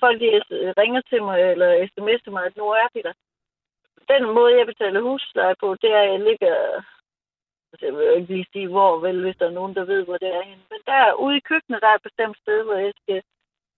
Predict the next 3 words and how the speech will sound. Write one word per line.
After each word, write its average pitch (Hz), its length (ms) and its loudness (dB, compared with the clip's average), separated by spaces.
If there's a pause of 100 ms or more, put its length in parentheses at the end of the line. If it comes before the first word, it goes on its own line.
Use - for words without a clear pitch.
(1300)
ligge, 214 640 2
ligge 226 220 0
de 233 120 -8